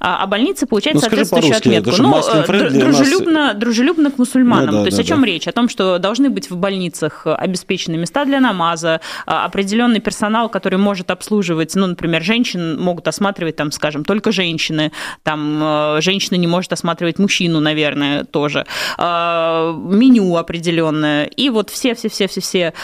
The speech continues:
Speaker 1: ам, особенности, которые нужны для того, чтобы людям, ко-, м, которые исповедуют ислам, было просто комфортно внутри этих, э, учреждений. Э, о чём говорят, по крайней мере, те, кто,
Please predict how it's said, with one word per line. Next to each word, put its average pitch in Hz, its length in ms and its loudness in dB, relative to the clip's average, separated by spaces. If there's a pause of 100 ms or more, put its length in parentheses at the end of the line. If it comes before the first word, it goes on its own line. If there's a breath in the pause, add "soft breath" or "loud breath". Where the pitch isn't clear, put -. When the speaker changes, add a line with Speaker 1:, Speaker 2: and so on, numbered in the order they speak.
(140 loud breath)
Speaker 1:
ам, 151 380 -2 (140)
особенности, 302 520 0
которые 185 300 0
нужны 208 440 4
для 208 160 0
того, 202 200 -2
чтобы 170 560 -2 (220)
людям, 185 480 2
ко-, 160 120 -2 (140)
м, 71 560 -4 (600)
которые 160 360 -2
исповедуют 165 500 -2
ислам, 262 360 0
было 262 180 2
просто - 280 -4
комфортно 165 560 -4
внутри 147 420 0 (100)
этих, - 260 -4 (400 loud breath)
э, 185 260 0
учреждений. 220 960 0
Э, 151 260 -2 (400)
о 190 140 -4
чём 302 360 0 (640)
говорят, 208 720 -2
по - 80 -2
крайней 170 300 -4
мере, 156 200 0
те, 185 200 -2
кто, 156 420 0